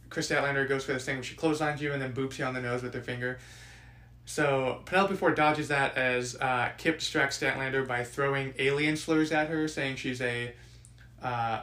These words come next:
freaky alien. He's seen all the Alien movies. He knows exactly how to beat her, which I thought was pretty funny. And, like, uh, I don't know if you heard it, but it got a good giggle out of me. Uh, Statlander then absolutely murders Penelope Ford with an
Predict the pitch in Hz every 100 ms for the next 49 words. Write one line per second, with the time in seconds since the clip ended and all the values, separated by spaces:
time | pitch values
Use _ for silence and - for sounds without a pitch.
0 | - - 156 147 139 139 139 127 139 -
1 | 156 147 143 131 139 147 143 139 139 143
2 | 139 127 127 123 123 123 127 131 123 120
3 | 123 131 135 - - 135 127 135 127 -
4 | 135 123 123 120 127 120 120 - - -
5 | - 147 156 170 175 165 147 147 139 143
6 | 185 185 - - - - 135 139 143 151
7 | 151 147 143 127 123 120 113 - - -
8 | - - - - 143 135 127 - 180 190
9 | 190 156 135 147 156 147 135 123 120 147
10 | 214 220 160 151 143 131 123 123 127 120
11 | 120 120